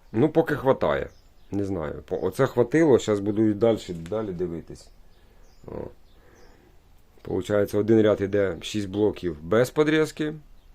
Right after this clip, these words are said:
другий ряд, получається, п'ять блоків і один на подрізочку.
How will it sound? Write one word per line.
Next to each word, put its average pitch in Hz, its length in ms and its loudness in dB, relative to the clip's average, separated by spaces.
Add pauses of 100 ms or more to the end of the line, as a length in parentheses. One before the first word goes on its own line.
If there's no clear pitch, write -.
(160)
другий 107 400 2
ряд, 139 300 0 (200)
получається, 98 760 -8
п'ять 113 280 0
блоків 127 420 -2
і 98 300 0
один 104 280 0
на 117 80 4
подрізочку. 85 720 -4